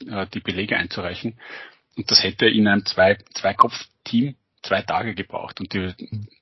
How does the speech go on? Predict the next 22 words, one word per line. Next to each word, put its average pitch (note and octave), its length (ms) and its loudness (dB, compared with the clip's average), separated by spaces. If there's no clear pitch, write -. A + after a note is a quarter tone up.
die F#2+ 100 -2
war F#2+ 200 2
super G#2+ 340 4
happy, F#2+ 280 -2
dass - 200 -6
das F#2+ 140 2
erledigt G2 360 -4
ist. G2 160 2
Und F#2 140 -8
das - 80 -10
war F#2 80 0
ein G2 80 4
Steuerthema, A2 680 8
das - 160 2
heißt, F#2+ 220 2
es G2+ 120 -4
ist - 220 2
sehr, G2 160 -2
sehr G#2 120 -6
gut G#2 240 -10
standardisiert, F#2+ 680 4
weil G2+ 200 -2